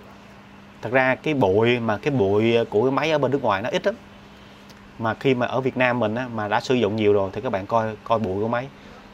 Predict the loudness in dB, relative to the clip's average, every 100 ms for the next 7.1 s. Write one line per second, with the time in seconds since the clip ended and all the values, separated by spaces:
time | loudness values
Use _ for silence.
0 | -20 -2 2 4 4 4 2 2 2 2
1 | 2 -2 -6 0 0 0 0 2 4 2
2 | 0 0 0 0 -2 -8 -14 -20 -20 -20
3 | -20 -20 -10 -2 0 0 0 -2 -4 -10
4 | -20 -4 2 2 4 4 4 4 2 2
5 | 0 0 -2 -4 -2 2 4 2 -2 -2
6 | 2 2 0 -6 -6 -4 0 0 0 -4